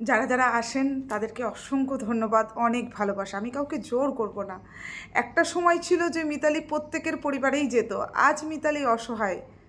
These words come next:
হয়তো কখনো তোমাদের ছেড়ে, পৃথিবী ছেড়ে চলেও যেতে পারি, এমনই পরিস্থিতি আসতে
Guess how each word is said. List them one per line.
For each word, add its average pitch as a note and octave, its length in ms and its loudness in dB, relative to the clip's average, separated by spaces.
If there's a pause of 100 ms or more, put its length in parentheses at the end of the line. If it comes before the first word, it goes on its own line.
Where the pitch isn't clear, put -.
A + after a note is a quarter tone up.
(720)
হয়তো F#4+ 600 2
কখনো E4+ 400 4
তোমাদের E4 460 0
ছেড়ে, D#4 280 -2
পৃথিবী D4+ 340 -4
ছেড়ে D4+ 260 -4
চলেও C4 320 0
যেতে A#3 240 2
পারি, F#3 460 -2
এমনই C4+ 360 2
পরিস্থিতি C4+ 540 4
আসতে C6 280 6